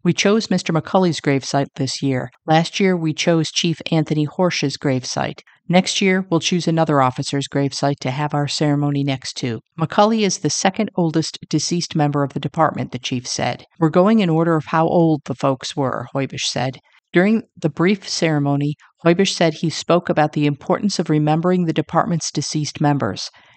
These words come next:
"It's very important. You serve a career. You have a career in law enforcement." In this instance, Mister McCully served forty-five years with the city police department, he said. "Once you're retired, and unfortunately when you pass on,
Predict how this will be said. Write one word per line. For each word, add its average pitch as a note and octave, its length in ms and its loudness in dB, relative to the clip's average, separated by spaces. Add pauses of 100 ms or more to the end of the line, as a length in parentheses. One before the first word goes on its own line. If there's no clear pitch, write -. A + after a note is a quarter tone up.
(140)
"It's D3+ 160 -4
very F3 300 4
important. F3+ 560 0 (120)
You D#3+ 120 2
serve F3+ 320 0
a F#3 40 0
career. D#3+ 680 -2
You E3 120 2
have D#3 160 2
a D3+ 60 2
career F3+ 460 2
in E3 100 0
law D3+ 240 2
enforcement." C3+ 640 -4 (160)
In E3 160 -2
this G3+ 240 0
instance, D3 540 -4 (180)
Mister D#3+ 240 -6
McCully E3 400 0
served C#3+ 320 -2
forty-five F3+ 640 2
years E3+ 340 0
with D3 140 -2
the C#3 80 -2
city C#3+ 280 -2
police C#3 300 -2
department, C3 460 -6
he C#3+ 100 -6
said. C#3+ 360 -2 (220)
"Once F3 300 2
you're G#3+ 100 2
retired, F3+ 640 0
and D3 120 2
unfortunately F#3 640 0
when D#3+ 160 2
you C#3 80 2
pass F3 420 -2
on, F3 300 2